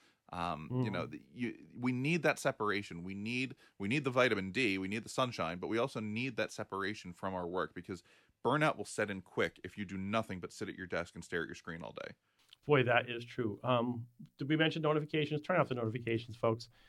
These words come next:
Speaker 1: Yeah.
Speaker 2: I don't like notifications at all. I love the do not disturb button. I've even, like, mail, I disabled the little red badges. I don't like the little red badge. I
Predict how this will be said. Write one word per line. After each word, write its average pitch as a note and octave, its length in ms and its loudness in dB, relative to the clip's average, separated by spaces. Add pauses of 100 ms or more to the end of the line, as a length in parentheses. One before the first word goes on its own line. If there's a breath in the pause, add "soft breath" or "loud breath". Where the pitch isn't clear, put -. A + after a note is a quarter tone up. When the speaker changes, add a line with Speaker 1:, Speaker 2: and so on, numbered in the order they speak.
Speaker 1:
Yeah. G#2 160 6
Speaker 2:
I F3+ 40 12
don't F3 120 8
like B2 160 6
notifications A2+ 640 2
at A#2 160 2
all. A#2+ 460 2 (240)
I B2+ 60 2
love A#2+ 280 2
the - 60 -20
do C3 140 2
not A#2 180 2
disturb A#2 480 2
button. B2 380 2 (420)
I've A#2 260 2 (280)
even, C3+ 260 6
like, A#2+ 220 0
mail, A#2 400 2
I F#2+ 140 -6 (500)
disabled B2+ 460 2
the A#2+ 60 -6
little A#2+ 160 0
red A2+ 240 0
badges. A2 460 -2
I G2+ 100 -4
don't A2 280 -4
like A#2+ 260 0
the A#2 80 -10
little A2+ 160 -2
red A2 240 -6
badge. A#2 380 2
I G2+ 80 -2